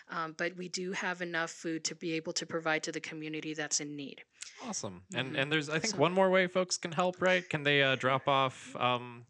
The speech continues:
Speaker 1: Aluminum
Speaker 2: aluminum
Speaker 1: cans.
Speaker 2: cans? There we go.
Speaker 1: Yes.
Speaker 2: <laughs>
Speaker 1: We recycle aluminum cans, and it's a fabulous program.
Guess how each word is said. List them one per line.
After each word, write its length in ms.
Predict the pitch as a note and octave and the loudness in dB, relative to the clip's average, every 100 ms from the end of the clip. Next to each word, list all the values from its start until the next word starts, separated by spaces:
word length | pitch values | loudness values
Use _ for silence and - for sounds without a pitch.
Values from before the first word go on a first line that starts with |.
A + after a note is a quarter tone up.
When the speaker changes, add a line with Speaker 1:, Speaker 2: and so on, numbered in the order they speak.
| - | 2
Speaker 1:
Aluminum 520 | G3+ F#3+ G3+ A3+ C4 | 4 4 4 4 4
Speaker 2:
aluminum 480 | C4 D#4+ F#4 F#4+ D#4 | 4 6 8 6 6
Speaker 1:
cans. 60 | D3 | 6
Speaker 2:
cans? 380 | B2 G#2+ G2 | 6 4 2
There 140 | A2 A2 | 2 6
we 100 | G#2 | 6
go. 100 | F#2 | 6
Speaker 1:
Yes. 500 | C#4 C#4+ C#4 F#3+ F3+ A3 G3 F#3+ | 6 6 6 6 6 6 6 2
Speaker 2:
<laughs> 40 | |
Speaker 1:
We 260 | A3+ B3 C#4+ | 4 6 6
recycle 580 | E4 F4 C4 A3+ B3+ B3+ | 6 6 4 4 4 6
aluminum 560 | B3 G#3 G#3 G#3+ G#3+ | 8 6 4 2 2
cans, 560 | A3 - F#3+ D#3 D3 D3 | 0 0 2 2 2 -2
and 460 | G3+ F#3 F#3 F#3 F#3+ | 0 2 2 0 -2
it's 260 | G#3+ G#3 - | -2 2 0
a 80 | G3+ | 0
fabulous 680 | - - B3 B3+ C4 B3+ - | -4 0 2 6 6 6 4
program. 640 | - A3 G#3 G#3+ G3+ | 4 6 6 6 4